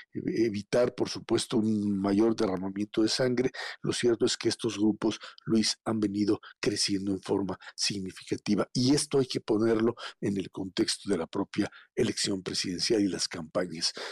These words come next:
Eh, ¿dónde van a hacer campaña los candidatos? ¿De qué manera en la zona? Fundamentalmente en el caso del Pacífico, estos grupos inciden directamente en el, el proceso electoral.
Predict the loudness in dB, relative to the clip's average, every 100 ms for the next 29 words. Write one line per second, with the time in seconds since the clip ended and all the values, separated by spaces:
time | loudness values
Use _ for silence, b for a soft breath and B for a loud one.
0 | B -2 0 0 -2 -8 -2 2 2 4
1 | 4 4 2 -2 -2 -4 -2 0 0 -2
2 | -6 -8 -4 0 2 2 0 -2 B B
3 | -4 0 0 2 2 4 2 2 0 -2
4 | -2 0 0 0 -2 B _ -12 -8 -4
5 | -4 -4 0 2 0 0 -2 -2 -6 -2
6 | 0 2 0 0 -4 -2 -4 -4 -4 -6
7 | B B -8 -4 -4 0 0 2 -4 -6
8 | -6 -4 -2 -2 0 0 0 -2 -10 -6
9 | 0 0 2 -2 2 0 0 -4 B B
10 | _ -2 -2 -4 -6 -2 -2 -2 -4 -4
11 | -4 0 0 0 -2 -4 -6 -4 0 0